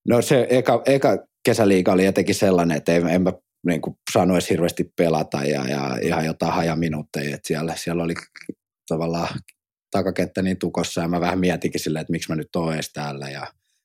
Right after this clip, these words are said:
ja tälleen. Sit se oli vähän sellainen totuttelu siihen iso, iso maailmaan, että mitä siellä, siellä tehdään ja, ja näin. Ja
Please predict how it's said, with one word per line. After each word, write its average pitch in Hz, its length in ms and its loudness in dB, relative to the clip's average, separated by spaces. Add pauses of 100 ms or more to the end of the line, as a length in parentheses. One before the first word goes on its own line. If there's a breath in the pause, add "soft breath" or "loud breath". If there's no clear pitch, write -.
ja 98 60 0
tälleen. 90 240 2
Sit - 80 -6
se 110 60 2
oli 107 120 4
vähän 107 160 2
sellainen 92 360 2 (800)
totuttelu 101 500 2
siihen 90 280 2
iso, 87 280 0 (160)
iso 98 240 0
maailmaan, 85 360 0
että - 120 -8
mitä 87 180 -2
siellä, 85 260 -4 (240)
siellä 82 200 -2
tehdään 80 380 -2
ja, 78 120 -8 (200)
ja 90 100 -2
näin. 90 260 0
Ja 80 140 -6